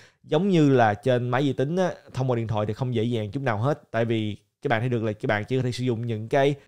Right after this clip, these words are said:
chợ tập trung mà thôi. Chứ còn nếu như các bạn muốn lưu trữ trực tiếp trên ví của mình á, thì rất là khó. Cho nên á, Solana đã nghĩ đây ra là một trong những cái xu hướng kế tiếp là sẽ có nhiều người sử dụng điện thoại di động mà không có sử dụng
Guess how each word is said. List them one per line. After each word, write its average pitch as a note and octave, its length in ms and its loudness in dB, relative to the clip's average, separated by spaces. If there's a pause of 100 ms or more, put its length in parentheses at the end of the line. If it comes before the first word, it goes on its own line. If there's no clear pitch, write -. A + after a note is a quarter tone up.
chợ B2 220 2
tập B2 180 2
trung D#3 180 4
mà C3+ 100 2
thôi. C3+ 280 4
Chứ D3+ 60 -2
còn A2+ 460 0
nếu D3 120 2
như F3 100 2
các C#3 40 2
bạn A2+ 160 2
muốn C#3 120 -2
lưu C#3 180 6
trữ A#2+ 160 0
trực A#2 200 -4
tiếp F3 260 0
trên B2+ 160 -2
ví C3+ 120 4
của E3 80 2
mình A#2 180 0
á, G#2+ 140 0
thì A2+ 100 -2
rất C#3 120 4
là C#3+ 100 4
khó. C3+ 360 4 (380)
Cho D3+ 140 6
nên C#3+ 240 6
á, D3 220 4 (120)
Solana A#2+ 760 2
đã A2+ 240 0
nghĩ A#2 300 -2
đây C3 220 6
ra B2+ 100 4
là A2 180 2
một G#2 320 -4
trong A#2 340 -2
những A#2 340 -4
cái D3 400 4 (160)
xu D#3 160 2
hướng D#3 140 4
kế E3+ 100 6
tiếp F#3+ 280 4 (260)
là A#2 320 2
sẽ A#2 200 0
có D3+ 140 2
nhiều C3+ 300 2
người A2+ 340 0
sử A#2+ 180 -4
dụng A2+ 400 0
điện B2 140 -2
thoại A2+ 180 -2
di A#2+ 80 0
động G#2+ 260 0
mà A2+ 80 -4
không A#2+ 200 -4
có B2 80 -2
sử A#2+ 180 -6
dụng G#2+ 440 -2